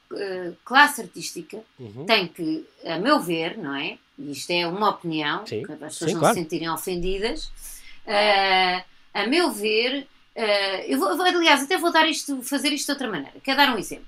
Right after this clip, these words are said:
Speaker 1: Toda a gente adora falar da Broadway, falar do
Speaker 2: Uhum.
Speaker 1: show business e do que é
Speaker 2: Exatamente.
Speaker 1: nos Estados Unidos. E as pessoas falam do quê? Da parte que é bonita, da ribalta,
Speaker 2: Exato,
Speaker 1: das luzes,
Speaker 2: exato,
Speaker 1: do
Speaker 2: exato.
Speaker 1: público, de
Speaker 2: Uhum.
Speaker 1: uma Broadway.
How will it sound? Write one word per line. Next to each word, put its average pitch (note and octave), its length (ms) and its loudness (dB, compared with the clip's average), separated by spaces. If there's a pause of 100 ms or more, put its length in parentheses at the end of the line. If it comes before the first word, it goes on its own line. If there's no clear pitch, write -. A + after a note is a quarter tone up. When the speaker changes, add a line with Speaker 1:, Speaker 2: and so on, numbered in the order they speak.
(140)
Speaker 1:
Toda G#3+ 160 2
a B3 40 8
gente B3+ 220 -2
adora A#3+ 540 6
falar G3+ 300 2
da E3 140 -4
Broadway, F3 600 -2
falar G#3+ 440 4
do A3+ 80 -8
Speaker 2:
Uhum. G3 60 -12
Speaker 1:
show - 300 0
business G3+ 540 -10
e A3+ 60 -6
do - 20 -6
que G3+ 60 -4
é - 20 -2
Speaker 2:
Exatamente. A#3+ 300 2
Speaker 1:
nos - 120 6
Estados G3 380 0
Unidos. - 500 -4
E - 120 -4
as D4 80 -6
pessoas D4 260 -6
falam D4+ 420 2
do E4+ 140 -2
quê? - 260 -12 (460)
Da G3 140 0
parte G#3+ 460 8
que E4 100 -2
é F4 60 2
bonita, F#4+ 460 0 (180)
da E3+ 120 -8
ribalta, C#4+ 680 6
Speaker 2:
Exato, A2+ 220 -2
Speaker 1:
das - 80 -8
luzes, C#4 320 2
Speaker 2:
exato, A2 160 -2
Speaker 1:
do B2 60 -6
Speaker 2:
exato. G#2+ 180 -4
Speaker 1:
público, C4 600 0
de F3 80 -8
Speaker 2:
Uhum. F#3 60 -2
Speaker 1:
uma F#3 140 0
Broadway. A#3 680 6